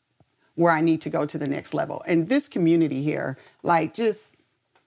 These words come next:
just hands down. I'm not really an emotional person, but, you know, y'all just did it for me. And I,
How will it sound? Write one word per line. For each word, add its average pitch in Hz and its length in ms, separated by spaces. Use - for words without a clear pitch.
just 226 180
hands 185 300
down. 151 200
I'm 233 140
not 240 280
really 214 200
an 170 100
emotional 165 500
person, 180 520
but, 170 400
you 220 120
know, 151 260
y'all 233 300
just 160 240
did 156 200
it 147 80
for - 160
me. - 280
And 151 380
I, 180 260